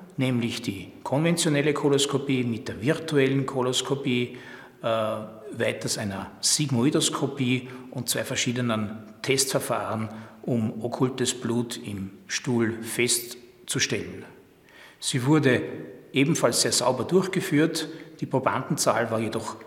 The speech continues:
deutlich geringer, mit dreihundertelf gesunden Probanden über fünfzig Jahre. Trotzdem kam diese Studie zu praktisch identen Aussagen.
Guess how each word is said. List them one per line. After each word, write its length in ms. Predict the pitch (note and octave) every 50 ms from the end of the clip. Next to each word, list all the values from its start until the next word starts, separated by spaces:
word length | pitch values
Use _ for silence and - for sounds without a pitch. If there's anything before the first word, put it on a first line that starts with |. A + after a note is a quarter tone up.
| - -
deutlich 380 | A2+ G#2 A#2+ - - A2+ -
geringer, 720 | - - A#2 A2 A#2+ C#3 C#3+ C#3 C3+ C#3 - - - - -
mit 200 | B2 A2+ - - -
dreihundertelf 920 | A2+ G2 G2 G2+ G#2+ B2 A2 G#2+ - - G#2+ G#2 G#2 G#2+ - - - - - -
gesunden 600 | - C#3 - - C3 C3 B2+ C3 - A#2+ - - -
Probanden 560 | A#2 A2 - F#2 F#2 A2+ B2 - - D3+ -
über 180 | A2 G#2 A#2
fünfzig 500 | A2+ - A#2 G#2 G2+ - - - A#2+ -
Jahre. 300 | - F#2 F2+ F#2 F#2+ F#2 E2+ - - - - - - - - _ _ _ _ -
Trotzdem 600 | - A#2 B2 D#3+ - - - - F#3+ F#3+ F#3+ F#3+ F#3+ - - - - - - - - - - - - - - _ _ -
kam 360 | - - C#3 B2+ B2+ B2+ B2 -
diese 200 | - C#3 B2+ C#3
Studie 440 | - - - C#3 D3+ D#3+ E3+ D3+ -
zu 300 | - - D3+ B2 - -
praktisch 440 | - A#2+ G#2+ - - - A#2+ - C3
identen 520 | B2 - A#2+ A#2 C#3 C3+ C3+ - G#2+ - - - - - -
Aussagen. 960 | - - C#3 F3 - - - - - - D3+ B2+ C3 C#3 C3+ - C#3 C3+